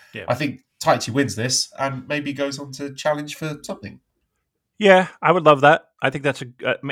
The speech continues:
Speaker 1: and here's the thing too. These guys work really well together. Um, so I think the match will be really good. Yeah, I would like to see just,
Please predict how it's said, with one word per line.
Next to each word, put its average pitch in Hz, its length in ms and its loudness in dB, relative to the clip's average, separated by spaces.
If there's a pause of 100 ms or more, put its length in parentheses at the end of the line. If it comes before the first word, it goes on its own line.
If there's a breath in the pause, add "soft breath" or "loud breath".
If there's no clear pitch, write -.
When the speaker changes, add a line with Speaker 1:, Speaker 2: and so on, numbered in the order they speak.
Speaker 1:
and 151 140 6
here's 170 240 2
the 143 60 -4
thing 131 160 0
too. 143 160 2
These 110 180 0
guys 110 240 6
work 107 240 2
really 104 280 0
well 95 180 2
together. 95 460 -2 (380)
Um, 92 480 -6 (880)
so - 120 0
I - 20 2
think 131 120 0
the 143 80 0
match 110 360 4
will 107 280 0
be 95 400 -6 (360)
really 101 300 0
good. 90 300 0 (880)
Yeah, 131 180 8
I - 20 10
would 139 140 2
like 143 180 2
to 117 100 -6
see 107 540 -2
just, - 220 -12